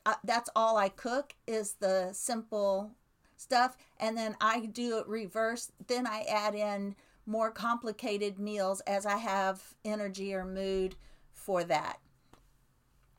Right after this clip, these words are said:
After looking at your schedule for the week, set a timer for about twenty minutes and do not allow any distractions while you plan your meals. Plan five meals,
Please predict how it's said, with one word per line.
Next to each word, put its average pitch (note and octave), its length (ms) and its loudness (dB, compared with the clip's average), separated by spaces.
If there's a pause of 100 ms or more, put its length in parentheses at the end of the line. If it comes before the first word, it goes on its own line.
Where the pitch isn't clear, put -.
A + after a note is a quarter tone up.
(260)
After A3 320 2
looking C4 460 -2
at B3+ 220 2
your A#3+ 100 -2
schedule A#3+ 960 -2
for G#3+ 340 2
the G#3 140 -2
week, C#4 380 -2
set B3 260 2
a A3+ 80 -2
timer A#3 560 0
for G3+ 220 0
about F#3+ 280 -2
twenty E4+ 300 -6
minutes C4 420 0 (320)
and G#3+ 240 0
do C4+ 220 2
not B3 260 2
allow G#3+ 360 4
any C4 260 0
distractions B3 800 -2
while G#3 240 6
you G#3 220 -8
plan G#3+ 460 -2
your C#4 160 0
meals. A#3 560 0 (320)
Plan A3 360 2
five C4 440 4
meals, C4+ 640 2